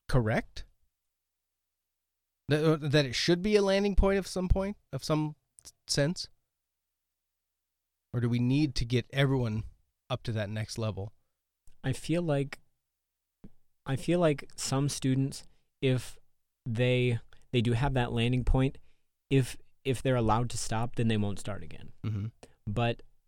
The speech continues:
Speaker 2: I also feel like, to the other extreme, that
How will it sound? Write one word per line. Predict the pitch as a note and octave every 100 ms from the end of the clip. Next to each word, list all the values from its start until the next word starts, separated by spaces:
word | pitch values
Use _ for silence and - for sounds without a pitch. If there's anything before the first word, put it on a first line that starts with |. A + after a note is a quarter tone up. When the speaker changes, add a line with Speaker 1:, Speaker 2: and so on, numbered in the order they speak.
| _ _ _ _
Speaker 2:
I | B2 A#2+
also | G#2+ C3 - C#3
feel | - B2+
like, | A#2 A2+ G#2+ - _ _ _
to | -
the | B2+
other | - B2+ C3
extreme, | G#2+ - A2+ G#2+ G#2+ G#2 - _ _ _ _
that | A#2 G#2+ G#2+ G#2